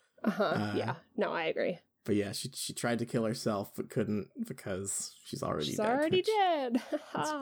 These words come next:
Speaker 1: Yeah,
Speaker 2: it's
Speaker 1: it was
Speaker 2: good.
Speaker 1: funny. I, I liked that. I liked the Myrtle stuff. Um, I, I guess my, like, final thoughts for this chapter, um, is that I am not saying I didn't like it. I will say that I was a little bored.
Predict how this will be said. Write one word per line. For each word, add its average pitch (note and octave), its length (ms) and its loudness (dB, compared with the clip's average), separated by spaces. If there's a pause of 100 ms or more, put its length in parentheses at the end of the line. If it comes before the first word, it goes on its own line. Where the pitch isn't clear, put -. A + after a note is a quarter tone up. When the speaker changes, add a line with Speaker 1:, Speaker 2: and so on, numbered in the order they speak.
(520)
Speaker 1:
Yeah, G3 160 2
Speaker 2:
it's - 120 -8
Speaker 1:
it C4+ 100 4
was B3 120 4
Speaker 2:
good. - 60 -8
Speaker 1:
funny. F#3+ 320 0
I, G#3 200 -2
I A3+ 140 2
liked F#3 220 0
that. F#3+ 160 -2
I G3 80 0
liked F3+ 240 -4
the E3+ 80 -6
Myrtle E3+ 260 -8
stuff. F#3 360 -8 (140)
Um, F#3+ 340 -10 (300)
I, A3 440 2
I A#3 80 2
guess A#3+ 280 -2
my, A3 220 0
like, G3+ 180 0
final A3 300 -2
thoughts A3 340 -2
for A3 100 0
this G3+ 160 -2
chapter, A#3 580 -2 (280)
um, F#3+ 300 -6 (1000)
is G#3+ 140 -8
that A3+ 260 2 (160)
I A3 120 -2
am A3+ 180 -6
not D4 200 0
saying F#4 340 2
I A3 60 2
didn't A3+ 320 2
like C4+ 240 -2
it. A#4+ 200 2 (400)
I A#3 160 0
will D#4 240 2
say G#4 300 2
that F4+ 160 4
I C4+ 120 2
was C4 160 2
a B3 60 2
little C#4+ 380 0 (300)
bored. G3 560 0